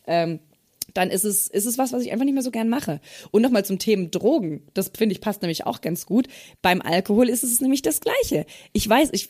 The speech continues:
also ich möchte es nicht unbedingt mit Drogen auf hundert Prozent die gleiche Stufe stellen, aber ich möchte es schon, äh, sehr nah ranbringen, weil Alkohol ist wie Drogen, es verändert dein Bewusstsein. Und mal,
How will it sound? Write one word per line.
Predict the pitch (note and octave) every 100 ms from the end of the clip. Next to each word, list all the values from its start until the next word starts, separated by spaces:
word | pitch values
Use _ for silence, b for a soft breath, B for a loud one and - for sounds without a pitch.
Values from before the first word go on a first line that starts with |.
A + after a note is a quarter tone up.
| -
also | D#3+ E3 -
ich | - G3
möchte | G3 - C4
es | G#3
nicht | G3+ -
unbedingt | F#3 F3+ -
mit | D3+ - _ _ _ _
Drogen | - G3 F#3 F#3 - _ _ _ _ _ _ _ _ _ _
auf | F#3 F3+ - _ G3+
hundert | A#3+ C#4 C#4
Prozent | C4+ B3 A#3+
die |
gleiche | G#3+ G#3 B3
Stufe | A#3+ A3+ A#3
stellen, | A#3 B3
aber | A#3
ich | A3
möchte | G#3+ G#3+
es |
schon, | - G#3+ G#3+
äh, | - - F3+
sehr | F3 G3
nah | G3 F#3
ranbringen, | E3 F3 - D#3 E3+
weil | E3 F3 C#4+ B B B B B -
Alkohol | F3+ A3+ A#3+ A#3+ C4+ D4 - _ _
ist | D4+ F4 - - _
wie | F3+ G#3 G3 -
Drogen, | F#3 E3 E3+ G#3 B3
es | - -
verändert | - - F3+ F#3 F#3+
dein | G3
Bewusstsein. | A3 D4+ - - D3 D#3 B B _
Und | A3 A3 -
mal, | G#3 G#3 G#3+